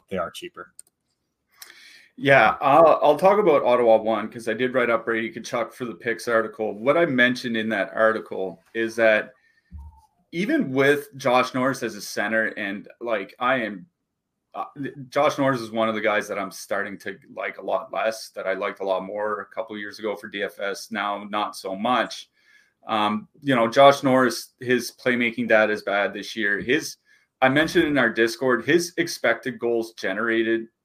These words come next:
Speaker 2: over the last four weeks on a per minute basis is the same as Charlie McAvoy,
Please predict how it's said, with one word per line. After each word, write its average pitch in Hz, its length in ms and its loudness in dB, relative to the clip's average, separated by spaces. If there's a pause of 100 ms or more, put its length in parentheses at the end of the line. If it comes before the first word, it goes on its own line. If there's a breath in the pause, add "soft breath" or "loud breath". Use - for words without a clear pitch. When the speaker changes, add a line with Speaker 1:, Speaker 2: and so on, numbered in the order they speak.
(260)
Speaker 2:
over 113 200 -2
the 107 80 -6
last 101 420 -2
four 110 220 -4
weeks 104 420 -10
on 113 100 -10
a - 60 -18
per 110 200 -4
minute 104 300 -6
basis 98 520 -6
is 117 120 -10
the 104 80 -12
same 110 300 -4
as 101 80 -10
Charlie 113 360 0
McAvoy, 101 720 -4